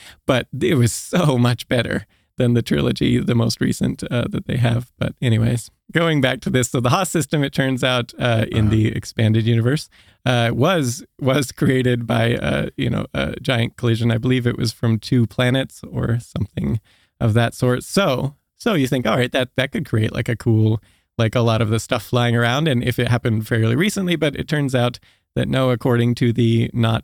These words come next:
Speaker 1: canon, but formerly canon, that was actually many millions of years before this happened.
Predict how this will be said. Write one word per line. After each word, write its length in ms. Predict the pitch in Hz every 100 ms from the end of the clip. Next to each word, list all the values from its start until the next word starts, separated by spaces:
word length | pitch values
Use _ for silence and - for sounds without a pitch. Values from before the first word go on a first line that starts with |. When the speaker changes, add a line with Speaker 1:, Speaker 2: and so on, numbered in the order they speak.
| -
Speaker 1:
canon, 440 | 113 113 117 117
but 160 | 120 - -
formerly 500 | - 120 123 131 123
canon, 440 | 139 123 123 123
that 180 | 123 120
was 240 | 123 113
actually 260 | 117 - 113
many 320 | 123 143 139
millions 320 | 120 120 117
of 100 | 117
years 220 | 117 117
before 380 | 113 110 175 175
this 180 | 131 117
happened. 460 | 123 117 123 120